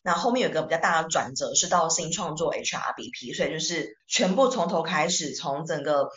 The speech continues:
组织设计，然后到，呃，核心职等职级，全部都要自己从头开始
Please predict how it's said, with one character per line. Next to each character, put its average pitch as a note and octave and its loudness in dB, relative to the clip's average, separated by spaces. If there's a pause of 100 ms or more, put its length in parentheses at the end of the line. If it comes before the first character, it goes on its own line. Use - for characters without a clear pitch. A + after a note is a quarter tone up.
组 E3 -6
织 F#3+ -2
设 A3 2
计， F#3+ -2
然 D#3+ 0
后 F#3 4
到， F3+ 6 (100)
呃， D3 4
核 E3 -2
心 G3+ 0
职 F3 -4
等 E3 4
职 D3+ -4
级， D#3 -2
全 - -4
部 D#3 -4
都 E3+ 4
要 D#3 4
自 D#3 -6
己 C#3 -6
从 - -12
头 - -12
开 C3+ -6
始 - -10